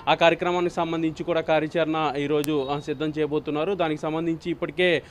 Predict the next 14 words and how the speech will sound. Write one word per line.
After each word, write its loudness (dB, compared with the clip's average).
ఒక -2
షెడ్యూల్ 0
కూడా 4
ఖరారైంది. 2
అక్టోబర్ 0
రెండవ 0
తేదీన, 0
ఆ, 6
ఉదయం, 2
ఆ, 4
రాజమండ్రిలోని 2
ధవళేశ్వరంలో 0
పవన్ 0
కళ్యాణ్ 0